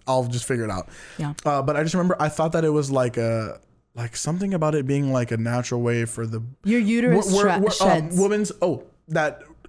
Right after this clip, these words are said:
Speaker 1: like, while it's really painful and terrible, right? Like childbirth, they have tested how a woman's pain tolerance is way higher than a man's because you have your period.
Speaker 2: Well,
Speaker 1: And
Speaker 2: yeah.
Speaker 1: that when, when, uh, like, if a man, uh, when they done the electrode things, they'll put it at the same level for a woman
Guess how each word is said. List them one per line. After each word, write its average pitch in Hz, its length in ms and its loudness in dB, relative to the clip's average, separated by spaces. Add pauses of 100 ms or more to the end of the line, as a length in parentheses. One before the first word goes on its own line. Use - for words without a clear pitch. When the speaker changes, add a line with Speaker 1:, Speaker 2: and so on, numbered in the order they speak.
(240)
Speaker 1:
like, 151 160 0
while 156 300 2
it's 143 180 -4
really 175 300 4
painful 117 380 0
and 120 200 0
terrible, 117 360 -2
right? 120 200 -4
Like 123 140 -2
childbirth, 107 560 -4 (760)
they 147 180 0
have 143 120 -2
tested 156 380 -2
how 123 240 0
a 117 40 0
woman's 127 280 -2
pain 131 220 -2
tolerance 139 380 -2
is 117 120 -2
way 131 260 -2
higher 135 340 -2
than 113 160 -4
a 107 40 -4
man's 113 360 -6
because 131 380 -2
you 127 100 0
have 110 200 -4
your 98 100 -10
period. 67 400 -6 (440)
Speaker 2:
Well, 160 100 -8
Speaker 1:
And 165 80 -4
Speaker 2:
yeah. 175 60 4 (140)
Speaker 1:
that 147 120 0
when, 143 380 0
when, 135 240 0
uh, 113 380 2
like, 123 160 0
if 131 120 -4
a 139 40 2
man, 131 420 0
uh, 131 100 2
when 131 140 2
they 139 100 0
done 131 200 0
the 131 80 0
electrode 135 480 -2 (220)
things, 160 300 -2 (220)
they'll 160 120 0
put 156 160 -2
it 151 60 0
at 160 100 -2
the 131 80 -2
same 139 280 -2
level 135 240 0
for 143 200 -2
a 117 60 2
woman 175 320 0